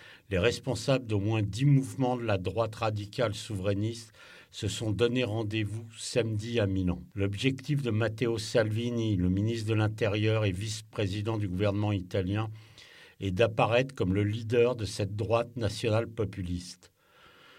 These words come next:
Dans une interview au Corriere della Sera, Marine Le Pen affirme d'ailleurs qu'il est aujourd'hui le seul capable de mettre un terme à l'emprise du P P E et du P S E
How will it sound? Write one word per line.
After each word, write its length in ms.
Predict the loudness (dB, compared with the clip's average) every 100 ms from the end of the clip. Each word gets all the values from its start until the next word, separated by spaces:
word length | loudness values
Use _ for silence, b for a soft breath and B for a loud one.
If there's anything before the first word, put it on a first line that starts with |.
| b b b -6
Dans 100 | -2
une 220 | 0 0
interview 480 | 0 2 2 4 2
au 40 | 2
Corriere 540 | 2 2 4 2 2
della 220 | 2 2
Sera, 420 | 2 2 4 2 0
Marine 340 | -2 0 2
Le 160 | 2 2
Pen 420 | 4 6 6 4 0
affirme 480 | -2 2 4 4
d'ailleurs 420 | 4 4 6 4 0
qu'il 240 | -4 0
est 140 | 0 0
aujourd'hui 520 | -2 2 2 2 -2
le 100 | -2
seul 320 | 0 4 4
capable 560 | 4 0 2 2 2 2
de 100 | 2
mettre 360 | 2 0 0 -4
un 80 |
terme 340 | 0 0 2 0
à 60 |
l'emprise 540 | 0 -2 -4 -6 -6 -6
du 100 | -6
P 180 | -4 -2
P 280 | -2 0
E 180 | 0 0
et 60 | -2
du 160 | -4
P 320 | -6 -2 0 0
S 260 | -4 -2
E 140 | -4